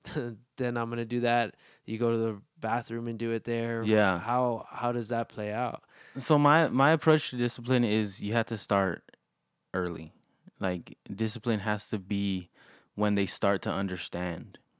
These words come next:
Speaker 2: You know, when, when you say, "No, put that down," and then they look at you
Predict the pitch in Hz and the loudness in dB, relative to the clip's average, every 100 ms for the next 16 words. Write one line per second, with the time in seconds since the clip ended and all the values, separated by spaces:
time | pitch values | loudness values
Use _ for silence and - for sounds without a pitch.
0 | _ - 95 95 92 95 92 107 98 95 | _ -4 0 0 0 -2 -2 -4 -4 -2
1 | 101 - 110 104 98 90 _ _ - - | -2 -2 0 2 0 -2 _ _ -20 -20
2 | _ _ - 104 107 98 117 107 107 95 | _ _ -2 2 4 2 0 2 0 2
3 | 104 107 92 82 90 _ - 101 98 92 | 2 2 0 -2 -10 _ -8 -4 0 0
4 | 92 110 120 104 - 95 87 | 2 2 0 -4 -2 -2 -2